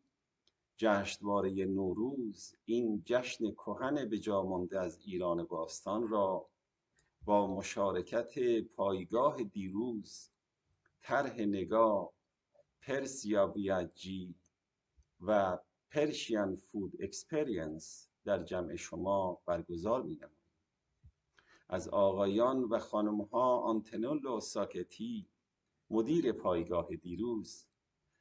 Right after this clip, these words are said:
خانم اسکارینجی، کارولینا، فدریکا پونزو، ملیسا فدی و خانم پافومی از طرح نگاه،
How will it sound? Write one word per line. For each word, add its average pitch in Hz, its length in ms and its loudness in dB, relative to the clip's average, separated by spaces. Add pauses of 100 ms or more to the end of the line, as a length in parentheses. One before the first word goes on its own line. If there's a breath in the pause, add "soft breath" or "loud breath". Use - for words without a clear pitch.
(160)
خانم 110 640 2
اسکارینجی، 117 960 0 (800)
کارولینا، 98 960 0 (200)
فدریکا 107 800 -2
پونزو، 101 760 -4 (680 loud breath)
ملیسا 107 720 0
فدی 107 680 -4 (840)
و 98 320 4
خانم 113 540 0
پافومی 101 720 -2
از - 260 -8
طرح 135 360 -4
نگاه، 98 640 0